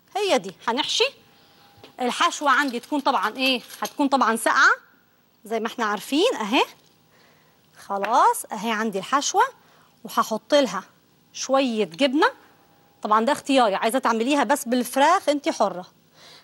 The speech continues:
هنقوم عاملين ايه؟ هنلف الطرفين ده، دول على بعض، ونقوم لفينها رول بس، فقط لا غير. بيكون الرول صغير كده زي ما انتوا شايفين بالبدايه، فهترصي واحد وواحد جنبيه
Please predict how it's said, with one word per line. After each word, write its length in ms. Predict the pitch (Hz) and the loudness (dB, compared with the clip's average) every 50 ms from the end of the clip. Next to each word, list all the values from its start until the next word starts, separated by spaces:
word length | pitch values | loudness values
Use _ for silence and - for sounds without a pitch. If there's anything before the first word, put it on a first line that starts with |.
| _ - | _ -6
هنقوم 200 | 320 320 330 415 | -4 -2 0 2
عاملين 360 | 403 339 302 294 302 339 339 - | 4 4 4 2 0 0 -2 -2
ايه؟ 300 | - 262 269 311 392 508 605 - _ _ _ - - | -4 -4 -2 -2 -2 -2 -4 -8 _ _ _ -6 -2
هنلف 460 | 349 330 320 311 320 370 - - - | 0 2 4 4 4 2 0 0 -2
الطرفين 640 | 247 - - - 233 226 233 - - 294 302 277 233 | -2 -2 2 2 2 2 2 2 0 0 0 0 2
ده، 120 | 311 359 311 262 | 2 0 0 0
دول 180 | 220 277 294 | 0 2 2
على 180 | 269 202 208 214 | 2 2 2 2
بعض، 340 | 202 269 392 539 554 - - - _ _ _ _ _ _ _ _ _ _ _ _ _ _ _ _ - - _ _ | 4 4 2 2 2 -4 -12 -20 _ _ _ _ _ _ _ _ _ _ _ _ _ _ _ _ -20 -20 _ _
ونقوم 520 | 415 392 311 - - 294 311 330 349 285 | -4 -4 -4 -4 -2 0 0 0 2 2
لفينها 480 | 233 226 - - 202 214 247 254 311 330 | 0 0 -2 -4 -4 -4 -4 -2 0 0
رول 200 | 330 330 330 294 - _ - _ _ _ _ _ _ | 0 0 -2 -4 -6 _ -20 _ _ _ _ _ _
بس، 480 | 277 - - - - - - - - - - _ _ _ _ _ _ _ _ _ _ _ _ _ _ _ - | -18 -12 -10 -10 -8 -8 -8 -10 -10 -14 -16 _ _ _ _ _ _ _ _ _ _ _ _ _ _ _ -8
فقط 460 | - 285 311 311 - 339 349 339 - | 0 0 0 2 2 0 0 0 -2
لا 220 | 262 226 214 202 190 | -4 -4 -4 -4 -4
غير. 280 | 175 190 180 185 190 | -6 -8 -10 -10 -8
بيكون 340 | 190 196 220 - 349 359 311 | -8 -8 -4 0 0 2 4
الرول 260 | 262 240 285 302 269 | 4 4 4 2 2
صغير 460 | - - 247 208 247 285 285 262 233 | 0 -2 0 2 2 2 2 2 0
كده 200 | 208 - 285 247 | 0 0 0 0
زي 120 | 233 220 254 | 2 2 2
ما 80 | 277 | 2
انتوا 180 | 294 285 - 233 | 2 0 -2 -2
شايفين 360 | - 240 226 - 302 311 269 | -2 -2 0 2 2 2 4
بالبدايه، 640 | 226 254 226 185 226 190 254 269 302 330 370 427 453 - - - - - _ | 4 2 0 0 0 2 4 4 4 4 4 2 0 -2 -8 -18 -20 -20 _
فهترصي 800 | - - 247 - 254 240 - - 330 370 - - - - 392 453 - - - _ _ _ _ - | -4 -4 -2 0 0 -2 0 0 0 0 0 0 2 4 4 4 4 0 -8 _ _ _ _ 0
واحد 500 | 226 269 320 359 330 - - 403 254 - | 4 6 6 6 4 2 -2 -4 -4 -4
وواحد 420 | 262 247 285 - - 302 220 190 | 0 0 0 2 0 -4 -4 -2
جنبيه 440 | 254 247 240 214 - 320 392 508 | -2 0 0 0 0 2 2 2